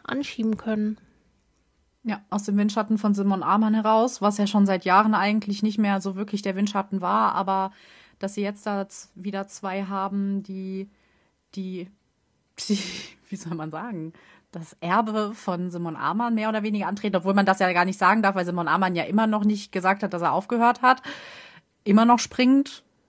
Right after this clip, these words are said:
Speaker 2: mehr oder weniger. Trotzdem.
Speaker 1: Ich hab langsam das Gefühl, dass Simon Amann wird mal so ein Noriaki Kasai werden. Der wird einfach nie aufhören zu
Speaker 2: <laughs> Ja.
Speaker 1: springen.
Speaker 2: Ja, stimmt.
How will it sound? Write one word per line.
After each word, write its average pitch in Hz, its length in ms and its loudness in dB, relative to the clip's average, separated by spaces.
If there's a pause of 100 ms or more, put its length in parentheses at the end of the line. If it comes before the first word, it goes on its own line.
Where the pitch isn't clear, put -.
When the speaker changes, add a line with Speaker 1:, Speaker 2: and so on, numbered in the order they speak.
(380)
Speaker 2:
mehr 220 240 4
oder 254 120 8
weniger. 277 420 6 (460)
Trotzdem. 185 420 2 (760)
Speaker 1:
Ich - 180 -14
hab 196 100 -6
langsam 214 240 0
das 214 120 -2
Gefühl, 214 240 -4
dass 220 100 -2
Simon 214 240 0
Amann 220 280 0
wird 214 140 -6
mal 208 140 0
so 208 60 2
ein 208 100 4
Noriaki 202 400 0
Kasai 190 540 -4
werden. 180 400 -4 (340)
Der 185 100 -2
wird 220 120 4
einfach 202 260 2
nie 247 180 4
aufhören 208 300 4
zu 185 60 -10
Speaker 2:
<laughs> 180 100 -12
Ja. 185 80 -8
Speaker 1:
springen. 190 320 -4 (600)
Speaker 2:
Ja, 180 320 -14
stimmt. 180 440 -18